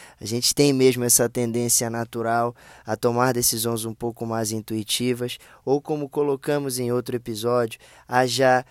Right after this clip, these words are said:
colocar e criar verdades na nossa cabeça, pensar em soluções para problemas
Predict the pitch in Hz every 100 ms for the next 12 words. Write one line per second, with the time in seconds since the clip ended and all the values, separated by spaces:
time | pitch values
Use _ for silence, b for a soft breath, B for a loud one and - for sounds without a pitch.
0 | b - 135 131 123 - 143 151 143 -
1 | 135 131 131 117 120 117 117 120 117 110
2 | 113 113 113 117 113 120 107 123 131 -
3 | 117 120 113 135 139 131 - 127 120 -
4 | 120 120 - 117 113 123 113 117 123 131
5 | 131